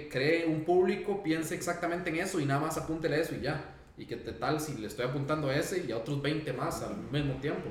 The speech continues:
porque mi empresa solo tiene que ir exactamente a uno muy específico cuando puedo ir a veinte más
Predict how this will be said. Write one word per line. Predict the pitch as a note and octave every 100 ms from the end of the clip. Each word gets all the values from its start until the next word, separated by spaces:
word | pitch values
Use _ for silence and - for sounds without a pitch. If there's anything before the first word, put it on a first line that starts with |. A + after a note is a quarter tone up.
| -
porque | - A#2+
mi | C#3
empresa | C3+ D3+
solo | C#3+ D3 C#3+
tiene | D3 D3+
que | C3+
ir | D3+ - -
exactamente | - B2 - D3+ F3 E3 E3+ E3+
a |
uno | E3+ D#3+
muy | D#3+
específico | D#3+ C3 C#3+ - -
cuando | B2+ A2+ G2+
puedo | B2
ir | C#3+
a | C#3
veinte | C#3+ D3 -
más | D3+ -